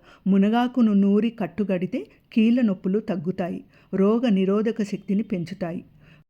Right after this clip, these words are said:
ఇంకా ముఖంపై మొటిమలు, మచ్చలు ఉన్నట్లయితే, మునగాకు రసంలో నిమ్మరసం కలిపి ముఖంపై అప్లై చేస్తే మొటిమలు, మచ్చలు మెల్లగా తగ్గుతాయి.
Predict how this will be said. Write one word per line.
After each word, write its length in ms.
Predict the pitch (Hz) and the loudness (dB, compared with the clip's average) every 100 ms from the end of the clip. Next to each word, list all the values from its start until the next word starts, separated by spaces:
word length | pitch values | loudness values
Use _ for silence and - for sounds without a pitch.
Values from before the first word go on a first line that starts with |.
| _ | _
ఇంకా 460 | 240 220 - 202 226 - | -6 -4 -4 -4 -4 -2
ముఖంపై 560 | 208 202 254 254 262 | -2 0 -2 0 2
మొటిమలు, 580 | 247 196 190 214 226 233 | 2 0 0 0 2 2
మచ్చలు 420 | 208 185 - 202 | 0 -2 -2 0
ఉన్నట్లయితే, 800 | 208 190 185 185 190 175 226 349 _ _ 202 | 0 0 -2 -4 -4 -4 -4 -8 _ _ 4
మునగాకు 500 | 208 220 254 277 262 | 6 4 0 -2 0
రసంలో 480 | 220 202 196 196 | 0 0 -2 0
నిమ్మరసం 680 | 196 190 185 202 214 208 214 | 0 0 0 0 -2 -4 -4
కలిపి 500 | 202 190 185 185 190 | -2 -4 -4 -4 -4
ముఖంపై 600 | 196 190 233 220 220 220 - | -2 -2 0 -2 0 -4 -4
అప్లై 360 | 180 - 190 202 185 | -8 -4 -4 -2 -6
చేస్తే 300 | 180 269 403 - - | -6 -8 -10 -12 0
మొటిమలు, 540 | 208 208 247 240 254 | 2 2 2 2 2
మచ్చలు 440 | 254 196 180 202 202 | 2 -2 -4 -4 -2
మెల్లగా 480 | 208 180 180 175 202 | -2 -2 -4 -4 -6
తగ్గుతాయి. 580 | 202 170 180 180 180 | -6 -6 -6 -6 -10